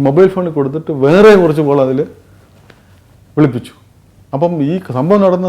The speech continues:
സ്ഥലങ്ങളിൽ ഈ മൊബൈൽ ഫോണിൻ്റെ ഒരു ഒന്നുമില്ല. മൊബൈൽ ഫോൺ വേറൊരു സ്ഥലത്താണ്. അപ്പം മൊബൈൽ ഫോൺ പ്രിൻ്റ് ഔട്ട് എടുത്ത് പരിശോധിച്ചപ്പോൾ ഇവനെ ആദ്യം സംശയിച്ചവനെ പിടിച്ചു,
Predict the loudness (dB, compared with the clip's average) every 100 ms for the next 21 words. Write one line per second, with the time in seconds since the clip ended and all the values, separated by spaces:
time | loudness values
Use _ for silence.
0 | -2 0 0 0 0 -4 -10 -20 -12 -2
1 | 0 0 2 2 2 0 0 -2 -4 -4
2 | -4 0 0 -2 -8 -14 -10 -6 0 4
3 | 4 2 -4 -18 -20 _ _ _ _ _
4 | -10 -6 -4 -4 0 2 2 0 -2 -4
5 | -10 -12 -8 -6 -4 0 0 0 -4 -2
6 | 0 0 0 0 -2 0 -2 -2 -4 -2
7 | -2 -2 -2 0 -2 0 -2 -2 -4 0
8 | 0 0 -2 -4 -4 -4 -2